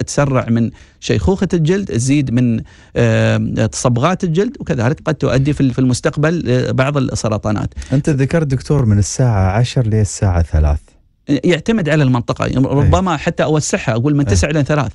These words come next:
Speaker 1: أنا
Speaker 2: من
Speaker 1: أدري
Speaker 2: تسع
Speaker 1: الحين
Speaker 2: إلى
Speaker 1: المستمعين يقولون: "ما خليت لنا شيء يا دكتور."
Speaker 2: يعني
Speaker 1: يقول لكم
Speaker 2: ممكن
Speaker 1: بداية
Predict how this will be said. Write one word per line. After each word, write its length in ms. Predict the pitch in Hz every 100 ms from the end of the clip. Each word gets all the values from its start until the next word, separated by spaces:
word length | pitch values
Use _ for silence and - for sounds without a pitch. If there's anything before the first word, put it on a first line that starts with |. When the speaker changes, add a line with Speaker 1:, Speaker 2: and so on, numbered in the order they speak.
| _ _ _
Speaker 1:
أنا 120 | -
Speaker 2:
من 40 | 139
Speaker 1:
أدري 40 |
Speaker 2:
تسع 100 | 156
Speaker 1:
الحين 140 | 151 143
Speaker 2:
إلى 60 |
Speaker 1:
المستمعين 420 | 147 - 151 170
يقولون: 280 | 180 185 175
"ما 180 | 139 208
خليت 280 | 214 214 202
لنا 140 | 202
شيء 160 | 185 214
يا 100 | 151
دكتور." 360 | 135 - 120 - - 92
Speaker 2:
يعني 240 | 98 110
Speaker 1:
يقول 100 | 156
لكم 100 | 180
Speaker 2:
ممكن 140 | 165
Speaker 1:
بداية 220 | 165 196